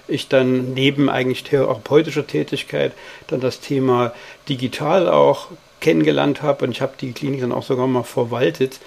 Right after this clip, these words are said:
so dass ich auch diesen ganzen betriebswirtschaftlichen Aspekten mich noch irgendwie nähern musste.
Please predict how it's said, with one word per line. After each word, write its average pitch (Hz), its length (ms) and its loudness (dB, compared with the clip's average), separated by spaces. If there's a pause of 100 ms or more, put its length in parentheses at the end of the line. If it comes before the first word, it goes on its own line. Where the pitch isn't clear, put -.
(280)
so 135 160 4
dass 127 240 0
ich - 300 -4
auch 143 180 -4
diesen 139 280 -4
ganzen 131 520 0
betriebswirtschaftlichen 127 880 -6
Aspekten - 560 -6
mich 123 160 -6
noch 135 180 -6
irgendwie 127 300 -4
nähern 131 320 0
musste. 131 440 -2